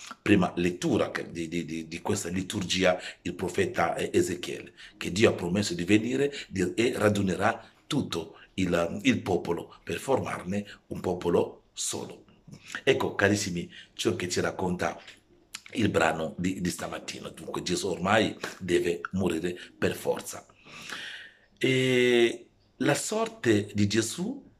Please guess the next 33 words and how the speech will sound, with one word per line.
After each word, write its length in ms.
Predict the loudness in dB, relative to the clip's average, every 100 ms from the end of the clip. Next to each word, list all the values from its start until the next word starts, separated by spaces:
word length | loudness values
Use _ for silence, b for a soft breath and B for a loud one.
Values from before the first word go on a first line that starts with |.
| _ _
è 160 | -4 2
vero, 420 | 4 4 0 -10 _ _ -4
è 60 | 2
per 160 | 4
la 100 | 4
nostra 540 | 6 6 6 0 -8 -6
salvezza, 520 | -6 -4 -2 -2 -4
la 120 | -6
sua 240 | -2 0
morte 500 | 2 0 -2 -4 -4 B B B
è 140 | -2 0
per 160 | 0
la 100 | -2
nostra 380 | 0 -2 -2 -6
salvezza. 680 | -6 -8 -8 -10 -8 -8 -8 -16 B B B B
Ma 260 | -2 -2 -2
notiamo 480 | 2 2 4 2 2
che 180 | 2
Gesù 280 | 0 -2 -2
non 120 | -2
ha 60 | 0
mai 440 | 2 4 4 2 -8 B B
avuto 540 | -4 0 0 0 -4 -8
paura 560 | 2 6 6 6 -6 -8 B B B
di 140 | -4
tutto 280 | 0 0 0
ciò 280 | 2 2 2
che 200 | 0 0
si 160 | -2
diceva 320 | -2 0 0 0
intorno 500 | -2 -4 -2 0 0
a 140 | -2
lui. 260 | -2 -2 -4